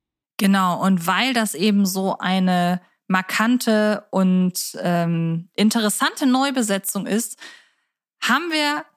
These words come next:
uns im Vorfeld oder haben wir im Vorfeld gehofft, dass wir mit Ulrike Stürzbecher selber reden dürfen und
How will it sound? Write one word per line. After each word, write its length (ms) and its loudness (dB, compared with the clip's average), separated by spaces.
uns 220 2
im 140 2
Vorfeld 760 -2
oder 180 -2
haben 160 4
wir 80 2
im 120 2
Vorfeld 500 -2
gehofft, 680 -4
dass 200 -2
wir 120 4
mit 100 2
Ulrike 380 0
Stürzbecher 580 -2
selber 400 0
reden 240 2
dürfen 380 -2
und 380 -4